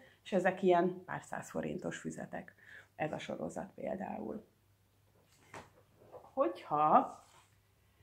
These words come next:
ha nem kötelező, mert van, ahol igen, illetve ha szeretünk nosztalgiázni, ezek a könyvek még mindig kaphatók. Mosó, Masa mosodája, Gőgös Gúnál,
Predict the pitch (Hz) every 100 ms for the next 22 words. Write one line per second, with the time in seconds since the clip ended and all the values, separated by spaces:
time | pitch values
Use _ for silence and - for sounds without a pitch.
0 | _ _ - 190 226 240 190 175 151 147
1 | 156 147 214 311 - - - _ - 175
2 | 180 165 - 156 160 190 226 302 - -
3 | _ _ _ _ _ _ _ _ _ 202
4 | 208 185 190 185 180 180 170 170 170 156
5 | - 139 139 143 143 - 302 330 - -
6 | - _ - 320 160 151 - 302 254 214
7 | 202 165 160 160 160 156 - 156 185 180
8 | 180 202 247 247 226 202 190 185 196 180
9 | 180 180 170 165 160 160 165 - - -
10 | 214 208 185 185 175 175 160 160 151 170